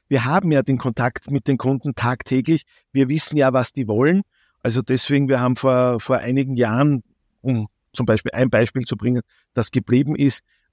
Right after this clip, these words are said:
wir haben gemerkt, Kunden kennen sich oft am Automat nicht aus. Also diese vielen Knöpfe, was drücke ich jetzt und Ähnliches und haben dann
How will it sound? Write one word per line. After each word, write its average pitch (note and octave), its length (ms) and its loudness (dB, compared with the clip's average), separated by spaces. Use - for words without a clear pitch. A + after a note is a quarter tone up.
wir B2+ 140 2
haben B2+ 140 2
gemerkt, C3 460 2
Kunden C#3+ 400 2
kennen C3+ 320 2
sich C3 280 -2
oft - 280 -6
am A#2+ 120 0
Automat G#2+ 540 -2
nicht A#2 220 -4
aus. E2+ 320 -4
Also A2 220 0
diese A2+ 240 0
vielen C3 280 0
Knöpfe, B2 440 2
was G#2+ 160 -4
drücke C3+ 320 -2
ich B2 100 -4
jetzt C3 300 -2
und B2+ 200 -2
Ähnliches C3+ 500 2
und - 200 -2
haben B2+ 340 -2
dann B2+ 260 -2